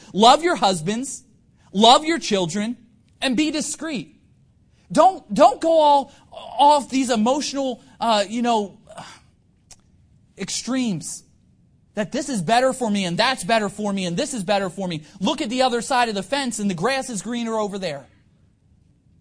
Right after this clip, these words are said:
He gives specific instructions to you. And remember, these are not instructions just to, uh, be left by the wayside. They're specific instructions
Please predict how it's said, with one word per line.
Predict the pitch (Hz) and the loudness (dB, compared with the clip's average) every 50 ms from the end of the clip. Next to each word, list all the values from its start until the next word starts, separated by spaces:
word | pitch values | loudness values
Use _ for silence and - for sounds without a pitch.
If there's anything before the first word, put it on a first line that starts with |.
| _ _ _ _ _ _ _ _ _ - | _ _ _ _ _ _ _ _ _ -6
He | 226 269 | -6 -4
gives | 254 339 359 339 - | -2 -2 -4 -2 -4
specific | - - 269 254 - - 277 330 339 359 320 - 269 | -6 -4 -4 -6 -6 -4 -6 -8 -6 -8 -8 -6 -6
instructions | 233 214 - - 254 311 349 - - - 151 120 131 - - | -6 -6 -6 -6 -8 -8 -8 -10 -14 -14 -12 -12 -12 -14 -14
to | - 180 147 | -12 -12 -12
you. | 131 135 - _ _ _ _ _ _ _ _ _ _ _ _ _ _ _ _ _ _ _ _ _ _ | -12 -12 -16 _ _ _ _ _ _ _ _ _ _ _ _ _ _ _ _ _ _ _ _ _ _
And | - - 277 | -2 0 0
remember, | 269 247 254 330 359 330 320 254 | 0 0 0 0 0 0 -2 -4
these | 262 311 339 262 | -4 -4 -4 -4
are | 302 | -4
not | 269 277 285 269 | -2 -2 0 0
instructions | 254 226 202 - - 302 302 285 - - 254 220 175 - | -2 -2 -6 -4 -2 -2 -2 -2 -2 -6 -6 -6 -6 -4
just | - 277 277 269 - - - | -4 -4 -4 -4 -6 -8 -6
to, | 254 233 214 - - - - - - | -6 -6 -6 -8 -12 -20 -16 -6 2
uh, | 202 220 214 214 190 | 4 6 6 4 2
be | 185 156 240 262 247 240 202 | -2 -2 0 0 0 0 -2
left | 208 214 247 269 269 - 208 | 0 4 4 4 4 0 -4
by | 202 254 240 240 | -4 -2 -2 -2
the | 214 208 | -2 -2
wayside. | 190 214 285 330 294 - 233 190 190 185 | -2 -2 -4 -4 -4 -2 0 0 0 0
They're | 202 226 | -2 -6
specific | 233 - - 247 208 - 262 302 - 320 262 - | -8 -8 -8 -6 -6 -4 -6 -6 -6 -6 -6 -4
instructions | 240 202 - - 240 220 220 - - 226 208 - | -4 -6 -4 -2 -2 -2 -2 -4 -6 -8 -8 -8